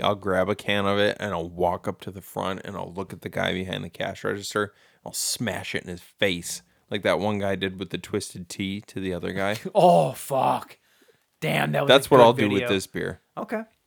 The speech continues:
Speaker 2: To
Speaker 1: Yeah.
Speaker 2: a giant, though, right?
Speaker 1: To a giant.
Speaker 2: To
Speaker 1: Well,
Speaker 2: a
Speaker 1: yeah,
Speaker 2: giant.
Speaker 1: only if he's giant, obviously. <laughs> 'Cause I wanna die.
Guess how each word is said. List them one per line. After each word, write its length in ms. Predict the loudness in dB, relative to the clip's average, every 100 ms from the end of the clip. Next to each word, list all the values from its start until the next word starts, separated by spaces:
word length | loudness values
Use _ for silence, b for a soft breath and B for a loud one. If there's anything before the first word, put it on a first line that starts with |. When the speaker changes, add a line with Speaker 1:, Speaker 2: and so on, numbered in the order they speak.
| _
Speaker 2:
To 100 | 2
Speaker 1:
Yeah. 100 | 4
Speaker 2:
a 40 | 4
giant, 420 | 2 2 0 -6
though, 220 | -10 -10 _ _
right? 120 | 4
Speaker 1:
To 100 | 10 10
a 40 |
giant. 300 | 12 10 8
Speaker 2:
To 60 | 6
Speaker 1:
Well, 120 | 8
Speaker 2:
a 20 |
Speaker 1:
yeah, 220 | 10 8 6
Speaker 2:
giant. 120 | 2
Speaker 1:
only 240 | 2 4 2
if 80 | -2
he's 160 | -4
giant, 400 | 2 4 4 0
obviously. 800 | 2 2 2 0 0 0 0 -2
<laughs> 1000 | -2 _ _ _ _ _ _ -16 -14 -2
'Cause 180 | 4 8
I 100 | 8
wanna 400 | 8 6 4 2
die. 360 | 2 2 0